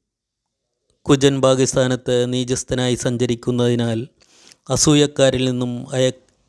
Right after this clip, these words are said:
അയൽക്കാരിൽ നിന്നും നിരന്തരം ശല്യവും അപവാദം കേൾക്കേണ്ടി വരികയും ചെയ്യും. അമിതമായ ആത്മവിശ്വാസം മൂലം പല കുഴപ്പങ്ങളും ചെന്നുപെടും. സാമ്പത്തിക സുരക്ഷിതത്വം അന്വേഷിച്ചറിയാതെ ഒരു തൊഴിലും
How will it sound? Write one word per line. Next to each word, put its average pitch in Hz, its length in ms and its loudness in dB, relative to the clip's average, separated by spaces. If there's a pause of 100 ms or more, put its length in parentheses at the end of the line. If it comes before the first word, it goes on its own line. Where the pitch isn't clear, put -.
അയൽക്കാരിൽ 131 640 2
നിന്നും 120 440 -4
നിരന്തരം 120 540 -2
ശല്യവും 120 680 -2 (720)
അപവാദം 131 500 4
കേൾക്കേണ്ടി 120 380 0
വരികയും 113 500 0
ചെയ്യും. 98 280 -8 (880)
അമിതമായ 123 500 4
ആത്മവിശ്വാസം 117 720 0
മൂലം 113 400 -2
പല 117 140 0
കുഴപ്പങ്ങളും 117 800 -2 (680)
ചെന്നുപെടും. 113 520 -2 (1080)
സാമ്പത്തിക 127 720 2
സുരക്ഷിതത്വം 120 800 -4
അന്വേഷിച്ചറിയാതെ 120 1080 -2
ഒരു 120 220 0
തൊഴിലും 117 640 -2